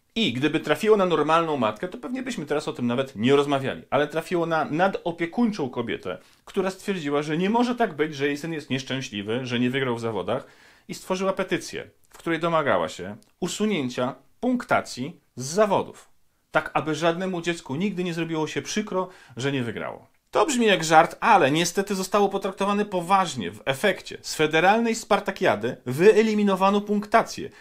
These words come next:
Dzieci mają teraz cieszyć się z udziału, a nie starać się wygrać. Wiele osób od tej matki, po te decyzyjne,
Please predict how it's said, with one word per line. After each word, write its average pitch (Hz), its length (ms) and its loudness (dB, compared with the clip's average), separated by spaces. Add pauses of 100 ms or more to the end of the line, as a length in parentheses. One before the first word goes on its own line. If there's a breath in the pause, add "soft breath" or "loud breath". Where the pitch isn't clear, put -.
(140 loud breath)
Dzieci 214 320 -2
mają 208 200 2
teraz 165 240 -4
cieszyć 202 360 -2
się 180 120 -2
z 160 80 -4
udziału, 151 480 2
a 156 100 2
nie 165 120 -2
starać 165 340 0
się 156 140 -4
wygrać. 95 460 -6 (280)
Wiele 156 340 2
osób 123 420 -2
od - 160 -4
tej 190 140 -4
matki, 202 460 -2 (120)
po 143 80 -4
te 135 100 -6
decyzyjne, 127 640 -4